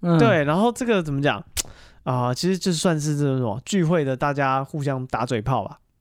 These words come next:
Speaker 1: 嗯。
Speaker 2: 对，然后佐野一开始就觉得好好笑，对不对？我讲那么恐怖，你还要打，好好笑这样子。
Speaker 1: 嗯。
Speaker 2: 但是这个佐野其实心里是有点不认输的，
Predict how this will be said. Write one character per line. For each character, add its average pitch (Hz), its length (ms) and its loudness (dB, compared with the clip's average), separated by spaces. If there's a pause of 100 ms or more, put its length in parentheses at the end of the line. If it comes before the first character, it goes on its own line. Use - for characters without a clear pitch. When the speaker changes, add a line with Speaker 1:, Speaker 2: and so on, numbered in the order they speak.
(280)
Speaker 1:
嗯。 131 240 2
Speaker 2:
对， 120 220 -2
然 123 120 -4
后 196 220 2 (300)
佐 175 200 2
野 165 140 2
一 170 60 0
开 180 120 2
始 147 100 -4
就 147 100 -4
觉 135 240 -2
得 123 100 -10
好 135 100 -2
好 120 100 -2
笑， 113 360 -2
对 131 120 0
不 131 60 -2
对？ 127 40 -2 (320)
我 127 80 -6
讲 127 200 -6
那 135 60 -2
么 139 60 0
恐 120 200 -6
怖， 127 100 -2
你 113 80 -2
还 104 60 -2
要 110 100 -4
打， 110 160 -8
好 113 140 -10
好 110 80 -4
笑 107 360 -6
这 104 80 -10
样 104 100 -10
子。 - 200 -20 (120)
Speaker 1:
嗯。 139 160 0
Speaker 2:
但 156 100 2
是 147 100 0
这 170 120 -2
个 131 480 2 (140)
佐 156 180 2
野 160 60 2
其 139 140 -4
实 139 60 2
心 160 180 -2
里 147 80 0
是 131 140 -2
有 131 80 2
点 120 120 -2
不 127 140 -2
认 127 160 0
输 110 240 -8
的， 104 140 -6